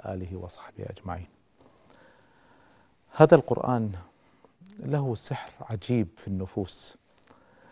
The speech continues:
ليس السحر الذي يتداوله الناس بعقولهم الساذجة، وليس السحر الذي فيه انحراف، وإنما هو سحر البيان الذي يأخذ الألباب.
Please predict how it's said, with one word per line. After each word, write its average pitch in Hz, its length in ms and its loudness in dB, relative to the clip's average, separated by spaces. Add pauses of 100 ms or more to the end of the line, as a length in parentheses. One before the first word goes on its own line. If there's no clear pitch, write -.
(360)
ليس 233 220 6
السحر 156 480 0
الذي 120 280 4
يتداوله 113 600 6
الناس 110 520 0
بعقولهم 104 640 2
الساذجة، 101 560 0 (920)
وليس 123 280 6
السحر 113 360 -2
الذي 98 260 -2
فيه 101 240 -4
انحراف، 98 600 -6
وإنما 135 360 2
هو 131 180 2
سحر - 400 -4
البيان 107 560 -2 (1000)
الذي 139 280 8
يأخذ 175 300 4
الألباب. 110 600 -2